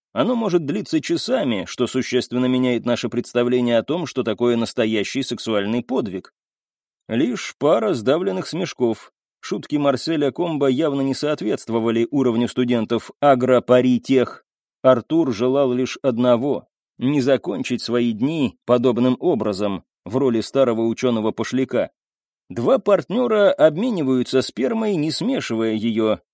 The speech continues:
Их женские репродуктивные органы тем временем формируют яйцеклетки,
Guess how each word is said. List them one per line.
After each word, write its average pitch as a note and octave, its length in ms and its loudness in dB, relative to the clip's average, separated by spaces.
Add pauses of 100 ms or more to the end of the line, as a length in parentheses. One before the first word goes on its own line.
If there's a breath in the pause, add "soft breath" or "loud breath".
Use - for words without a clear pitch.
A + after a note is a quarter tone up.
(140)
Их D#3+ 280 -2
женские A#2 640 -2
репродуктивные A#2+ 720 0
органы B2 480 2
тем F3+ 220 -4
временем G#3+ 400 -2
формируют D#3+ 560 -2
яйцеклетки, C#3+ 880 -4